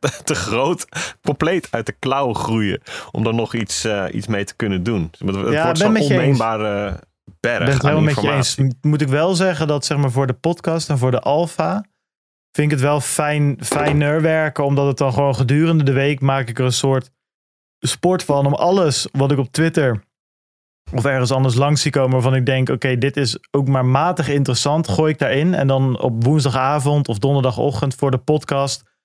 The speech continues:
Speaker 2: vroet ik daar gewoon doorheen. En dan kom je altijd wel op leuke tweetjes en memes en linkjes en dingen uit.
Speaker 1: Ja.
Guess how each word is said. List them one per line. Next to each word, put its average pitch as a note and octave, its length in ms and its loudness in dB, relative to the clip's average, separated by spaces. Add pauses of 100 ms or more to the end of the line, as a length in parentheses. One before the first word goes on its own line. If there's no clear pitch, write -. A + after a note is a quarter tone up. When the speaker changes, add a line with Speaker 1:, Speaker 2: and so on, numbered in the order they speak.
(220)
Speaker 2:
vroet B2+ 380 0
ik C3 120 -2
daar C3 220 2
gewoon C3+ 300 2
doorheen. B2+ 400 2
En A#2+ 80 2
dan A#2+ 100 2
kom B2+ 140 0
je B2+ 60 2
altijd A#2+ 240 0
wel A#2+ 120 2
op A2 80 0
leuke A#2+ 280 0
tweetjes A#2+ 520 -2
en A#2+ 160 2
memes B2 300 2
en A#2+ 120 0
linkjes B2 480 0
en A#2+ 120 2
dingen C3+ 260 0
uit. C#3 280 -2
Speaker 1:
Ja. F#2 220 -6